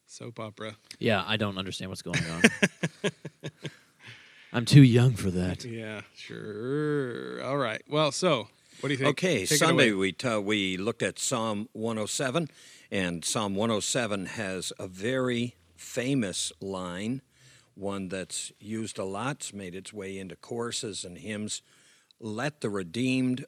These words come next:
Speaker 3: of the Lord say so." And, uh, points out that God has gathered his people from the east, west, north, south. And then it goes into, um,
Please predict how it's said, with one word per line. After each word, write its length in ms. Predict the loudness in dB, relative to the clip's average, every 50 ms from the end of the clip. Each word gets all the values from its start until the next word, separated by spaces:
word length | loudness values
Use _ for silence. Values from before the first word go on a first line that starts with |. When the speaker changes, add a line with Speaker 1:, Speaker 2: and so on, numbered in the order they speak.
| -8
Speaker 3:
of 160 | -8 -8 -4 -2
the 100 | -2 -2
Lord 360 | 0 -2 -2 -2 -2 -4 -6
say 340 | -6 -4 -2 -2 -2 -2 -2
so." 440 | -2 -4 -4 -6 -8 -10 -14 -18 _ _ _ _ _ _ _ _ _ _ _ _ _ _ -20 -20 -20 _ _ _ _ _ _ _ -14
And, 400 | -10 -8 -8 -8 -8 -8 -10 -12
uh, 180 | -12 -12 -14 -16 -16 _ _
points 360 | -6 -4 -2 -2 -2 -2 -2 -2
out 300 | -2 -2 -2 -4 -4 -6
that 160 | -8 -8 -8 _ _
God 280 | -8 -6 -6 -6 -6 -6
has 240 | -8 -8 -8 -8 -8
gathered 420 | -6 -4 -4 -2 -2 -4 -4 -4
his 180 | -6 -8 -10 -8
people 360 | -6 -6 -8 -6 -6 -8 -8
from 260 | -8 -10 -12 -12 -12
the 100 | -12 -12
east, 420 | -8 -6 -4 -4 -4 -6 -8 -12
west, 360 | -12 -12 -12 -10 -10 -12 -10 -10
north, 260 | -8 -6 -6 -6 -8
south. 480 | -8 -8 -8 -8 -10 -10 -12 -12 -16 -20 _ _ _ _ _ _ _ _ _ _ _ _ _ _ _ _ _ _ _ _ _
And 240 | -10 -8 -8 -8 -6
then 400 | -4 -4 -2 -2 0 -2 -2 -4 -6 _ -10
it 200 | -10 -10 -8 _
goes 240 | -6 -6 -6 -4 -4
into, 800 | -4 -4 -4 -4 -4 -4 -2 -2 -2 -2 -4 -4 -6 -8 -10 -12 -12
um, 580 | -12 -10 -10 -10 -10 -8 -8 -8 -10 -10 -12